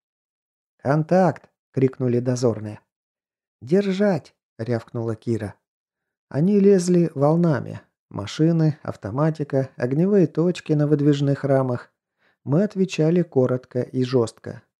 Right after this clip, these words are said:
Стреляли по креплениям, по сочленениям, по приводам. Никакого геройства.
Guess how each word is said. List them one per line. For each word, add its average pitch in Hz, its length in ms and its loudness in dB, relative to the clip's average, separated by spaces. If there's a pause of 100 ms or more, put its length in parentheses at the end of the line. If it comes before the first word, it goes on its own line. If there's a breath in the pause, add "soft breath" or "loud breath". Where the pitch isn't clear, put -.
(120)
Стреляли 160 500 2
по 120 160 -4
креплениям, 143 680 -2
по 123 140 -8
сочленениям, 135 920 -4
по - 120 -10
приводам. 123 560 0 (580)
Никакого 165 580 0
геройства. 156 720 0